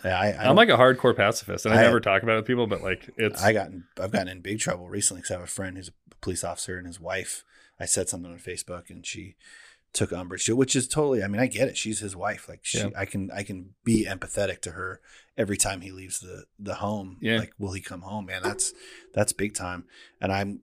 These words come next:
Speaker 1: thank God I don't have to deal with that in my family. But, um, yeah, I just told her, I was like, I just don't, I mean, as harsh as it is, he's a believer. And if it was him or the other, you know, the bad guy or whatever, he'd go to heaven.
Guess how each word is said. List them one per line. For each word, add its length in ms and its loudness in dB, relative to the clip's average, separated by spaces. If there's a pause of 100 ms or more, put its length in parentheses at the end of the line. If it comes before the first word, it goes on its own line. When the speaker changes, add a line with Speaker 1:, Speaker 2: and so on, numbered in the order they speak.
(160)
Speaker 1:
thank 200 2
God 220 0
I 60 -2
don't 160 -10
have 140 -12
to 80 -18
deal 180 -10
with 100 -8
that 220 -2
in 80 -8
my 160 -8
family. 400 -6 (320)
But, 280 2
um, 380 -8 (560)
yeah, 120 -10
I 40 -8
just 240 -6
told 220 -4
her, 80 -8
I 40 -12
was 120 -14
like, 180 -16 (400)
I 20 -18
just 180 -12
don't, 200 -10
I 60 -8
mean, 260 -10 (1120)
as 120 -2
harsh 300 2
as 140 -2
it 80 0
is, 260 4
he's 300 -4
a 40 -4
believer. 540 -6 (680)
And 420 -4
if 160 -10
it 100 -6
was 300 -2 (160)
him 520 -4
or 480 -8 (380)
the 160 -4
other, 360 -4
you 80 -8
know, 100 -8
the 120 -16
bad 280 -2
guy 400 -2
or 100 -10
whatever, 460 -8 (420)
he'd 200 -4
go 140 2
to 60 2
heaven. 360 0